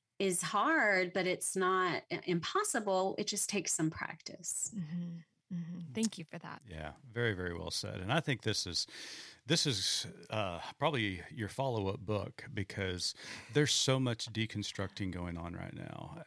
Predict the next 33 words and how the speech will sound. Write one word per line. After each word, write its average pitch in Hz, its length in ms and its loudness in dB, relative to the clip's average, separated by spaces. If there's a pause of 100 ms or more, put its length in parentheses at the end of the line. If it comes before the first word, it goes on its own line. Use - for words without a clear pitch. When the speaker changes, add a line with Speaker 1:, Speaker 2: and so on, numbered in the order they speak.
Speaker 3:
And, 90 520 -2
uh, - 120 -12 (240)
you 107 120 -4
know, 87 120 -2 (100)
people, 113 500 -2 (360)
I 120 40 -6
think 107 200 0
over 98 160 0
the 87 80 0
last 85 380 -2
decade, 95 320 -4
especially 127 680 0
within 92 260 -4
the 85 100 -6
church, - 300 -4
and 139 120 -2
we're 156 100 -2
seeing 185 380 0
it, - 140 -4 (260)
and 117 180 2 (640)
I 117 60 -2
think - 220 -6
really 170 260 0
the 110 120 -2
pandemic 120 540 0
kind 107 180 -4
of 85 100 -6
revealed 92 680 -4 (120)
this 147 600 -4
within 147 280 0
the 151 60 2
church. - 560 -4 (400)
Um, 101 420 2